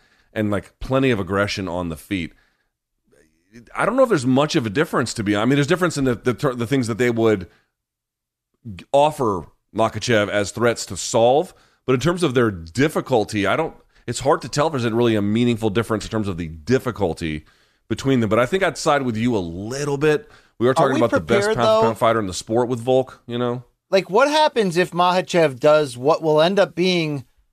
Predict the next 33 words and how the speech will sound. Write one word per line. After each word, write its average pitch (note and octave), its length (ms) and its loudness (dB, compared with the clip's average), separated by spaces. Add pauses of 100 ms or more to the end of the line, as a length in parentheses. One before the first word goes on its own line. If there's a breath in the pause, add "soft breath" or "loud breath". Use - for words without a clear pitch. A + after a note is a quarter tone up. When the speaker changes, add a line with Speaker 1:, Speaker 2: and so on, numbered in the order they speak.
(500)
Speaker 2:
more, F3 360 4
you G#3 120 -2
know, C#3 140 2
more D#3+ 260 2
likely C#3+ 440 2
from C3+ 160 -6
a B2+ 80 0
betting E3+ 300 2
standpoint, D#3+ 560 -2
but F#3+ 180 2
still, F#3 520 2 (240 soft breath)
if F3+ 120 0
he C4+ 120 0
goes D#4 260 2
in A#3+ 140 0
there G3 140 4
and E3+ 80 0
not G#3 140 4
only G3+ 140 4
beats F3 300 -2
Volk, B2 400 0 (600)
and A3 120 2
even C4+ 300 2
if B3+ 160 0
it's - 160 0
more F#3+ 520 4
due D#3+ 260 -2
to D#3+ 140 -6
size C#3+ 680 2
than C#3+ 140 2
anything D3 380 -2
else, D#3 260 2
but, D3+ 300 2